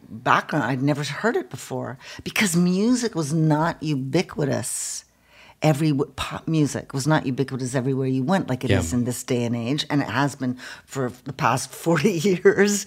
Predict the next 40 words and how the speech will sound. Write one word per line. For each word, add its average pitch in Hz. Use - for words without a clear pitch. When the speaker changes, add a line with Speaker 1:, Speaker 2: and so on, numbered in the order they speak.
Speaker 1:
You 190
know, 190
when 190
you 190
would 170
go 165
into 170
a 147
shop, 202
there 170
was 160
nothing 147
playing. 175
They 180
discovered 180
that 151
later, 160
a 123
great 147
way 135
to 127
sell 135
shit. -
<laughs> -
Yeah. 170
Speaker 2:
When 127
did 185
you 170
realize 135
that 123
you 110
had 104
an 95
instrument? 101
When 117
did 147
you 131
realize 113
that 113
you 101